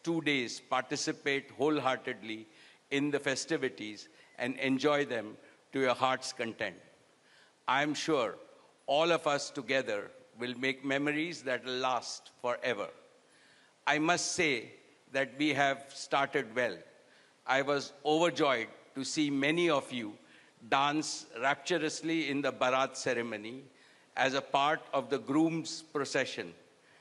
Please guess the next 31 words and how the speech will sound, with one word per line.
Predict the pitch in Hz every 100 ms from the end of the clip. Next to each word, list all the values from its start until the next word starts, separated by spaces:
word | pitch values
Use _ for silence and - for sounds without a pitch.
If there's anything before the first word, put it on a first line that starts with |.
| _ -
And | - 120 131 139
only | 151 165 151
I | 151
thought | 170 156 160 139
that | 151
I | 135 139
could | 143 123 - 123
dance | 135 147 -
with | 135 131
my | 135 131
granddaughter, | 120 127 131 123 120 117 110 113 - - -
but | 123 120 104
Boris | 135 151 156 - 117
beat | 120 147 147
me | 156 151
to | 143 123
it. | 135 - - - -
He | 120
had | 127 123 -
two | 180 180 170 - - - - -
daughters | 127 135 135 151 143
on | 139 135 127 123 - - -
with | 143 147
him, | 139 139 143
and | 131
he | 127
did | 123 131
a | 123
great | 123 131 135 107
job, | 127 120 -
Boris. | 107 101 120 - -